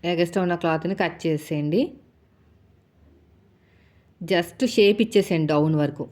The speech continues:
క్యాప్ స్లీవ్స్ అవుతాయి అన్నమాట, హ్యాండ్ షేప్ లాగా. So, ఇక్కడ కొంచెం ఎత్తినట్టు రావడానికి నేను కొంచెం ఇలాగ షేప్ ఇస్తున్నాను కింద నుంచి పై వరకు. చిన్నపిల్ల కాబట్టి పర్లేదు. ఇప్పుడు ఇలా ఫోల్డ్ చేసేయండి ఇక్కడ.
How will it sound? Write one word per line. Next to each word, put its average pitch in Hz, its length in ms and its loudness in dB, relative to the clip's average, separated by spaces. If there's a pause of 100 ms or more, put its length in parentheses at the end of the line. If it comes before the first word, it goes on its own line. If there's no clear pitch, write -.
(140)
క్యాప్ 160 300 -2
స్లీవ్స్ 175 300 0
అవుతాయి 156 240 -2
అన్నమాట, 139 320 -8 (680)
హ్యాండ్ 160 300 -2
షేప్ 156 260 -2
లాగా. 135 220 -8 (560)
So, - 120 -4
ఇక్కడ 214 240 2
కొంచెం 208 300 0
ఎత్తినట్టు 196 380 0
రావడానికి 175 580 0
నేను 220 200 0
కొంచెం 190 440 -2
ఇలాగ 170 320 -2
షేప్ 175 320 0
ఇస్తున్నాను 160 380 -4
కింద 165 200 -4
నుంచి 160 220 -4
పై 160 200 -4
వరకు. 147 320 -4 (1200)
చిన్నపిల్ల 190 380 0
కాబట్టి 175 260 0
పర్లేదు. 156 460 0 (360)
ఇప్పుడు 208 220 0
ఇలా 185 160 4
ఫోల్డ్ 180 320 2
చేసేయండి 160 440 0
ఇక్కడ. 156 180 -4